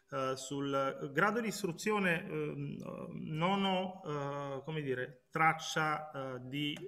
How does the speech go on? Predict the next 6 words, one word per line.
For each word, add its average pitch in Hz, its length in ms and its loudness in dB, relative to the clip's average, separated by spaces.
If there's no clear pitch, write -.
ehm, 127 560 -4
eh, 127 340 -6
studi, 151 640 -2
ehm, 120 960 -10
del 127 260 -2
genere. 117 600 -4